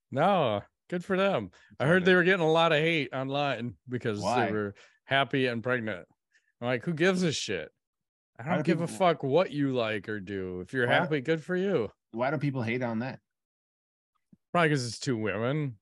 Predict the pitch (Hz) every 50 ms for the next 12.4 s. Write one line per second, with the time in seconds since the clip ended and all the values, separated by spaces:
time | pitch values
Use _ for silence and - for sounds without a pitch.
0 | _ - 110 101 95 90 - - 110 101 95 110 117 113 - 117 107 98 98 95
1 | 101 107 120 131 120 - _ _ _ _ _ _ _ _ _ _ _ _ _ _
2 | _ _ _ _ _ _ _ _ - 95 98 87 - 95 90 92 87 82 85 87
3 | 92 92 85 85 92 98 113 127 143 170 165 143 _ _ _ _ _ _ _ -
4 | - - 147 127 - - - - - - _ - - 95 101 - - 110 95 90
5 | - - - - - - - - 120 123 127 110 92 85 85 85 80 - - -
6 | - - _ _ - 107 120 156 170 156 127 104 95 92 85 87 - - - 101
7 | 95 98 - - 135 165 160 127 131 127 127 123 120 123 120 131 127 123 131 151
8 | 165 147 - - - _ _ - _ _ _ _ _ _ _ _ _ _ _ _
9 | _ _ _ _ _ _ _ _ _ _ _ _ _ - 123 139 147 147 135 151
10 | 147 143 156 165 165 160 - 156 151 147 - _ _ - 135 127 139 151 156 135
11 | 127 143 160 180 190 156 139 139 139 143 147 147 147 131 127 143 151 147 147 147
12 | 135 - - - 113 101 - -